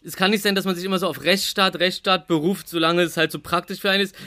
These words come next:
aber wenn man das Gefühl hat, das fuckt einen jetzt richtig ab, dann will man sofort Lynchjustiz und, äh, hätte ich vor ein paar Tagen noch genauso gemacht, aber irgendwie, ich hab das Gefühl, das ist nicht richtig, auch wenn ich weiß von mir,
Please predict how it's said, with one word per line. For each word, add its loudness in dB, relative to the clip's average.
aber -2
wenn 4
man 4
das -2
Gefühl 0
hat, 0
das -6
fuckt -2
einen -2
jetzt -2
richtig -2
ab, -6
dann 2
will 4
man 2
sofort 0
Lynchjustiz -2
und, -4
äh, 0
hätte 2
ich -4
vor 0
ein -14
paar 2
Tagen 4
noch 2
genauso 4
gemacht, 4
aber -6
irgendwie, -6
ich -10
hab -6
das -4
Gefühl, 0
das -4
ist -8
nicht 0
richtig, -2
auch -4
wenn 2
ich -2
weiß 2
von 0
mir, 4